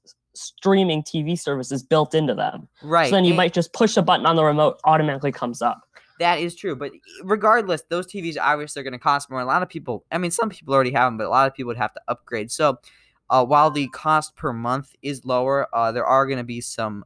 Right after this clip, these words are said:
Speaker 2: uh, uh, additional fees, you could say, with streaming T V. Uh, and
Speaker 1: Yeah.
Speaker 2: so coming up next, we're gonna be reviewing I P T V.
Speaker 1: Oh.
Speaker 2: Uh, well, Zach, you can, you can add on
Speaker 1: Just
Speaker 2: a second. I just wanna say
Speaker 1: one more. Okay.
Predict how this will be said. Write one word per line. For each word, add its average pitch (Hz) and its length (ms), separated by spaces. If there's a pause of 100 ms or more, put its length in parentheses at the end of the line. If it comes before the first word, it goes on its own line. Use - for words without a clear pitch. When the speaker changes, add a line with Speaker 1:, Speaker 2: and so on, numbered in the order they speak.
(140)
Speaker 2:
uh, 92 280 (440)
uh, 107 140
additional 143 560
fees, 131 380
you 113 100
could 107 220
say, 117 340 (360)
with 127 280
streaming 120 560
T 107 280
V. 101 340 (540)
Uh, 143 280
and 160 220
Speaker 1:
Yeah. 151 260
Speaker 2:
so 175 280 (160)
coming 233 400
up - 160
next, 160 300
we're 147 80
gonna 143 200
be 135 100
reviewing 131 520 (440)
I 143 440
P 185 240 (160)
T 131 260
V. 107 400
Speaker 1:
Oh. - 40 (340)
Speaker 2:
Uh, 123 260
well, 135 240
Zach, 139 280
you 156 60
can, 147 200 (240)
you 170 100
can 175 140
add 139 200
on 135 100
Speaker 1:
Just 226 140
Speaker 2:
a - 20
second. 135 180
I 131 60
just 131 120
wanna 147 140
say 143 240
Speaker 1:
one 247 160
more. 254 460 (100)
Okay. 120 220